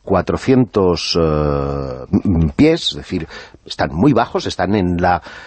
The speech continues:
eh, digamos, en el cono de aproximación que utilizan las aeronaves para aterrizar, permanecen ahí durante cuarenta minutos. Cuarenta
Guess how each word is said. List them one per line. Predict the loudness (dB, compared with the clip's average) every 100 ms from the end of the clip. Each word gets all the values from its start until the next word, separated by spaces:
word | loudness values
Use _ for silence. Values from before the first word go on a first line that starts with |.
| -20 -8
eh, | -6 -6 -6 -4 -6 -6 -6
digamos, | 0 2 2 0
en |
el | 0 -2
cono | 2 2 2 -2
de | -2
aproximación | -4 -6 -6 -6 -6 -2 2 2 0
que | -2 -6
utilizan | -6 -6 -2 0 2
las | 0 -2 -8 -16 -14 -4
aeronaves | 0 2 2 0 -2 -4
para | -6 -4 -4 -4 -4
aterrizar, | -6 0 0 2 0 -2 -4 -14 -20 -20 -20 -20 -20 _ -2
permanecen | 0 2 0 0 -2 -4 -6 -8 _ -6
ahí | 0 2 0 -8
durante | -2 0 0 -2 -4 -4
cuarenta | 2 4 4 2 0 -4 -8 -12 -4
minutos. | 2 2 2 -4 -8 -6 -6 -10 _ -20 _ _ -20 _ _
Cuarenta | 2 2 4 0 -2 -8